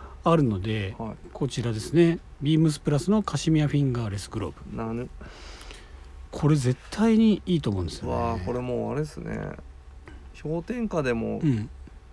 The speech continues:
Speaker 2: 指先の、
Speaker 1: うん。
Speaker 2: 指先でパンコネコネできますもんね。
Speaker 1: あ、でき-、<laughs> あ、商品番号言いますね。
Speaker 2: はい。あ、ごめんなさい。
Speaker 1: <laughs> 三八四六ハイフン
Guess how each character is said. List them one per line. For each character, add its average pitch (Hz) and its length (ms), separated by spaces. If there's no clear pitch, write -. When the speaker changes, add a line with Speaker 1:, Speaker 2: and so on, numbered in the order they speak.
Speaker 2:
指 156 220
先 180 320
の、 175 340
Speaker 1:
う 143 40
ん。 117 180
Speaker 2:
指 165 200
先 190 320
で 196 260
パ 214 200
ン 175 140
コ - 180
ネ 165 100
コ 107 120
ネ 107 80
で 104 140
き 104 120
ま 117 120
す - 60
も 120 140
ん 101 40
ね。 110 80
Speaker 1:
あ、 - 20
で - 0
き-、 - 40
<laughs> - 720
あ、 175 220
商 196 160
品 190 140
番 190 100
号 143 60
言 120 60
い 110 40
ま 107 60
す 101 60
ね。 180 180
Speaker 2:
は 123 80
い。 - 40
あ、 127 80
ご - 200
め - 40
ん - 20
な 151 80
さ - 160
い。 110 120
Speaker 1:
<laughs> - 280
三 196 320
八 190 320
四 175 280
六 165 280
ハ 156 160
イ 143 80
フ 196 180
ン 240 200